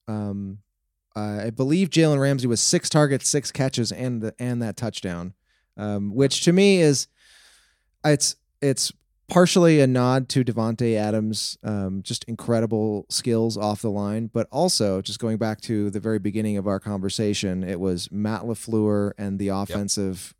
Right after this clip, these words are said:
Speaker 1: coaches really, really scheming up how do, how do we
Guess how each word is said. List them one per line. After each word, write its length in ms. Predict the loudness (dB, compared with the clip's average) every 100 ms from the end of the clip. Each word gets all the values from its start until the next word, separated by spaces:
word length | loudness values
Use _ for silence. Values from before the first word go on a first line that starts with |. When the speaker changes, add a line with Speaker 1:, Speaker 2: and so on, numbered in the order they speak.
| -6
Speaker 1:
coaches 600 | -2 0 0 -2 -2 -8 _ _ -8
really, 440 | 0 2 2 0
really 300 | 2 2 0
scheming 540 | -2 -4 -2 0 0
up 240 | -2 -4 -8 _ _ _ _
how 380 | -4 -2 0 -2
do, 360 | -2 -2 -2 -6
how 460 | -6 0 4 4
do 260 | 4 2 2
we 540 | 2 2 0 0 -2